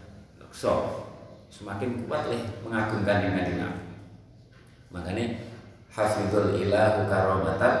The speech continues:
li Muhammadin aba abul amjada sunan lismi. Kabeh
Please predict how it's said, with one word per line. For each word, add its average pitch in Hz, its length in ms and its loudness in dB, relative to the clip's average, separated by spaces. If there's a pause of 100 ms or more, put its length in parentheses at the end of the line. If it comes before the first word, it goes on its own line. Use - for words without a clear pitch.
(460)
li 98 120 -2
Muhammadin 92 880 0
aba 98 520 4
abul 117 200 4
amjada 87 960 -2
sunan 110 560 2
lismi. - 640 0
Kabeh - 400 4